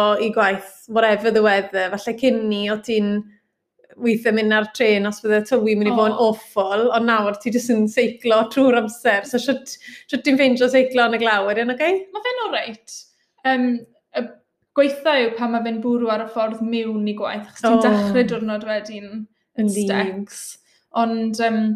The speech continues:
Speaker 2: un falle bonus sydd 'di dod o covid yw ni 'di cael lot o arian mewn i fel y hospital charity. So,
Speaker 1: Mm.
Speaker 2: nawr fi actually'n gallu cael shower pan fi'n cyrraedd gwaith lle wyn i ddim arfer gallu cael un.
Speaker 1: So, basically, t'wod fel, yym,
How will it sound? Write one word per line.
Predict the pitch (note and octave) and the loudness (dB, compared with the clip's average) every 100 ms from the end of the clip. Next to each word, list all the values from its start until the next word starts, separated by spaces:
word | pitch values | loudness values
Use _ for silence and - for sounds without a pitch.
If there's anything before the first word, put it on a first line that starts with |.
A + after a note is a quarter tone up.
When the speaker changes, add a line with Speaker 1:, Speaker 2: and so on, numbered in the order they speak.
| - - | -4 0
Speaker 2:
un | A#3+ B3 A#3+ A3+ | 4 6 6 4
falle | A3+ A3+ G#3+ | -2 -4 -2
bonus | A#3 A3 G#3+ A3 - | 0 2 2 -2 -6
sydd | G#3+ | -8
'di | G#3+ | -6
dod | G#3 G#3 G#3+ | -4 -4 -6
o | |
covid | G#3+ A3+ G#3+ G3+ G3+ | -2 -2 -2 -4 -4
yw | G3+ G3+ G#3 - _ | -6 -6 -8 -10 _
ni | A3 | -4
'di | G#3+ A3 | -2 0
cael | A3 | 2
lot | G#3+ G#3+ - A#3 | 2 0 -2 2
o | |
arian | G#3+ A3+ A3 G#3+ | 4 2 2 2
mewn | A3 G#3 G#3 | 2 0 0
i | G3+ | -2
fel | G3 | -2
y | A3 | -4
hospital | G#3+ - A#3+ | -10 -10 -10
charity. | A#3 B3+ A3+ A#3+ C#4+ D4+ - _ B3+ | -2 0 0 0 -2 -4 -6 _ 4
So, | B3 | 8
Speaker 1:
Mm. | A#3+ | 8
Speaker 2:
nawr | A#3 G#3+ G#3+ | 6 2 2
fi | G#3+ | 0
actually'n | G#3 A#3+ A3 | -2 -4 -2
gallu | G#3+ - A#3 | -4 -6 -10
cael | A3+ A3 G3+ G3+ | -4 -2 -2 -4
shower | A3+ G#3 G3+ G3+ G#3+ | -4 -4 0 -2 -2
pan | B3 | -6
fi'n | A3+ A#3 | -4 0
cyrraedd | C4 A#3+ A#3+ | 2 2 2
gwaith | - A#3 - | 0 0 0
lle | B3 A3+ | 0 2
wyn | A#3 | 4
i | |
ddim | A#3+ A#3 | 4 2
arfer | G#3 G#3+ A3+ A#3 - | 0 -2 -4 -4 -4
gallu | A#3 - - A#3+ | -8 -8 -12 -10
cael | G#3+ A3 | -6 0
un. | |
Speaker 1:
So, | C4+ B3 B3 B3 | 4 6 6 6
basically, | C4 C4 B3+ B3 A3+ A3+ | 4 2 0 2 2 4
t'wod | C4 B3 | 4 6
fel, | A#3 A3+ A3+ A3+ - | 4 4 4 0 2
yym, | A3 G#3+ | 2 2